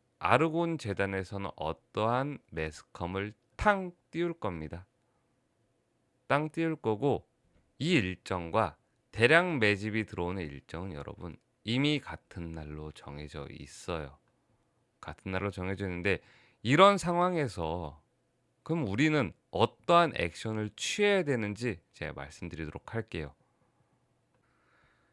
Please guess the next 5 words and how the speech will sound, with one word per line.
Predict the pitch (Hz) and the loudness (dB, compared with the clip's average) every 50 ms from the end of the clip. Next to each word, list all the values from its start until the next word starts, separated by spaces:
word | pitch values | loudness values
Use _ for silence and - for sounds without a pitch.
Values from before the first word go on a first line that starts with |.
| _ _ _ - | _ _ _ 0
영상에 | 113 95 104 127 131 123 160 151 143 123 107 104 104 95 82 80 - | 2 2 4 2 2 2 2 2 2 2 2 2 2 0 -2 -4 -6
좋아요 | - - 104 110 117 120 117 113 | -4 0 2 4 4 4 2 2
눌러주신 | 95 95 92 87 101 104 104 107 95 104 101 - 92 98 92 | 0 -2 0 2 4 4 4 4 2 0 -2 -2 -4 -6 -4
분에 | 98 98 98 | -4 -4 -4
한해서는 | 101 110 113 117 107 - 127 131 135 110 80 | -2 -2 -4 -4 -4 -4 -4 -2 -2 -2 -4